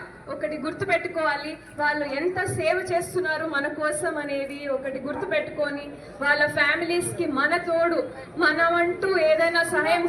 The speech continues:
చేయగలిగితే, మురళీ నాయక్ గారు మొన్ననే మనం చూసాము, ఆయన వీరమరణం చెందారు. వాళ్ళ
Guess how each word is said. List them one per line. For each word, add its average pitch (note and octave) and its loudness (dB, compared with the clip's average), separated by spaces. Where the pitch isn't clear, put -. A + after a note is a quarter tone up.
చేయగలిగితే, D4+ 0
మురళీ E4 0
నాయక్ D#4 2
గారు D4 2
మొన్ననే D4+ 0
మనం C#4+ -4
చూసాము, C#4+ -2
ఆయన C#4 -4
వీరమరణం D#4 0
చెందారు. C4+ -2
వాళ్ళ C#4 0